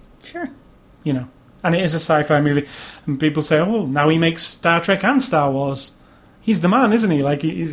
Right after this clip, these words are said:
Speaker 2: he's, like, literally got his finger in everything. Um, it's out in two thousand and fifteen, summer two thousand and fifteen.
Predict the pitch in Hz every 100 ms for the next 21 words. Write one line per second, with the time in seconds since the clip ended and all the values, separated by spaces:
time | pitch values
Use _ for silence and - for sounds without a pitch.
0 | - 156 135 143 160 147 - 175 160 147
1 | 139 147 135 - - - 151 139 139 151
2 | 139 139 131 - - - - - 156 156
3 | 151 - _ _ _ _ _ _ _ _
4 | _ _ 175 185 175 180 185 180 170 156
5 | 160 147 160 - 151 143 143 - 170 160
6 | 165 156 147 143 143 135 147 143 143 143
7 | 131